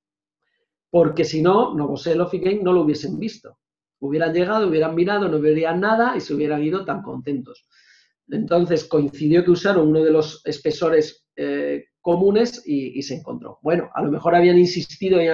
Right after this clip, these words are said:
y se habían dado cuenta de esto y habían variado, variado el espesor. Pero yo diría, y, y eso me ha confirma-, me han confirmado ellos mismos, que probablemente no,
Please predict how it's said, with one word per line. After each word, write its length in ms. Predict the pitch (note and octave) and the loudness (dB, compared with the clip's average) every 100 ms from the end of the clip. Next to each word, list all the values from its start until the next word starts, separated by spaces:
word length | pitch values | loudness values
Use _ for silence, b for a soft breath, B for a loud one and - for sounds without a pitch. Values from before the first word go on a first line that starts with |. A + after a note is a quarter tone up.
| D#3 | -2
y 40 | D#3 | -6
se 120 | D#3 | -2
habían 200 | D3+ D#3+ | -2 0
dado 240 | E3 E3 | 2 0
cuenta 260 | E3+ D#3+ D#3+ | 0 -4 0
de 80 | D#3+ | 0
esto 180 | D#3+ F#3+ | 0 0
y 60 | |
habían 240 | D3+ D3+ C#3+ | 0 0 -2
variado, 460 | C3+ C#3+ C#3+ C#3+ | -4 -4 -4 -6
variado 420 | - C#3+ C#3+ C#3+ C#3+ | -10 -8 -4 -2 -4
el 60 | |
espesor. 440 | D3+ - C#3+ B3 A#3+ b b b _ _ | -6 -12 -8 -8 -10 b b b _ _
Pero 180 | - D3 | -2 4
yo 120 | E3+ | 6
diría, 520 | F#3 F#3+ G#3 A#3+ B3+ _ - | 6 6 6 4 0 _ -12
y, 500 | - C#3 C3+ - C#3+ | -10 -8 -10 -8 -4
y 40 | |
eso 180 | D#3 E3 | -2 -2
me 80 | E3 | -4
ha 100 | E3 | -4
confirma-, 520 | D#3 D#3 D3+ D#3+ - | -6 -4 -4 -4 -6
me 200 | D#3 D#3 | -4 -2
han 120 | E3 | -2
confirmado 500 | E3 D3 D3+ D#3 D#3 | -2 -4 -4 -2 2
ellos 240 | D3+ D#3 D3+ | 2 2 -2
mismos, 420 | E3+ F#3 G3 G3+ b b b _ _ _ | -6 -6 -8 -10 b b b _ _ _
que 120 | - | -2
probablemente 540 | D#3 D3 D3 D3+ D3+ C#3+ | 0 2 4 2 4 2
no, 260 | A#2+ - | 0 -8